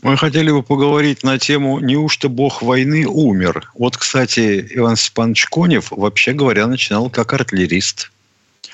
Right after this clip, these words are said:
<clears throat> Ну, и после того, как появились цифры, что девяносто процентов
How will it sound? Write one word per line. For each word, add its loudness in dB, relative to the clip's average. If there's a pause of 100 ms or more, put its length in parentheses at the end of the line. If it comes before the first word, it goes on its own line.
(720)
<clears throat> 0 (1700)
Ну, -2 (140)
и 2 (600)
после -2
того, 0
как -14
появились 0
цифры, -2
что -6
девяносто 0
процентов -2